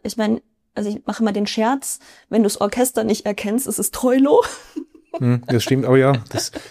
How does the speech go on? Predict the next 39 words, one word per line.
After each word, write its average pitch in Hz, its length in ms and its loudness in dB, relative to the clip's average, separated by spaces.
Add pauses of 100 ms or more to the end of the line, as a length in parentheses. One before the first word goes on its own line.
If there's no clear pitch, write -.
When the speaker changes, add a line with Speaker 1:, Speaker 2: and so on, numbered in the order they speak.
Speaker 2:
für 123 120 2
mich 139 160 4
auch 131 160 2
so 139 100 2
nicht 113 240 0
wirklich 117 240 -2
greifbar. 101 540 0
Speaker 1:
Ja, 254 320 4
also 202 220 4
Speaker 2:
Es 208 40 4
Speaker 1:
weil 202 80 6
Speaker 2:
ist - 80 2
so 139 100 6
unterschiedlich. 117 640 0
Speaker 1:
Genau, 277 300 2
wenn 202 120 -2
Speaker 2:
Ja. 208 60 2
Speaker 1:
der 196 60 0
so 247 100 0
facettenreich 254 840 0
ist, 285 320 -4
aber 202 140 0
so 214 80 2
richtig 320 640 -2
krass. 269 320 -4
Also 196 160 -2
er 214 100 0
hat 233 140 -4
Lieder, 262 240 0
die 226 100 -2
sind 233 240 0
so 311 260 0
rhythmisch 311 600 -2
und 220 180 -2
dann 269 100 -2
andere 262 300 2
Lieder, 254 240 2
die 202 80 -4
sind 233 300 2